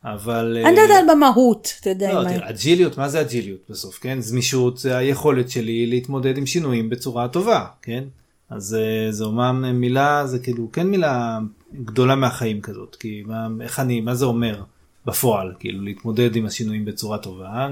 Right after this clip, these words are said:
Speaker 1: בסופו של דבר אנשים מאוד, אה, יודעים איך להתקדם לעבר מטרה, אבל קשה להם מאוד להגיד, "רגע, המטרה הולכת לזוז." והם, הם דווקא מאוד מאוד סטטיים, כן?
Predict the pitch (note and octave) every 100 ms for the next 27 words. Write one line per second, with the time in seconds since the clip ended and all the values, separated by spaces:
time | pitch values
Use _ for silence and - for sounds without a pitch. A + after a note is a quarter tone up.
0 | B2 G#2+ - F#2+ A#2+ D3 A#2+ A#2+ B2 A#2
1 | A2 B2 A2+ B2 A#2+ B2 _ _ _ _
2 | _ - A2 G#2+ C3 B2+ A#2+ D3 C#3+ B2+
3 | C#3+ C#3 A#2+ C3+ C3+ C3 C3 B2 A#2+ D3
4 | G3 A3 G3 D3 B2 - - C#3+ C#3+ C3+
5 | A#2 B2 C3 A#2+ A2 A#2+ A#2+ A#2 B2 G#2
6 | G2+ A2+ B2+ B2+ B2 A#2+ G#2+ A#2+ - -
7 | - _ _ _ - A2 A2 G#2+ C#3+ B2
8 | A#2 C3+ - C#3+ C3 C3 C#3 C#3 C3+ B2+
9 | - - C#3+ B2+ A2 - A#2+ B2+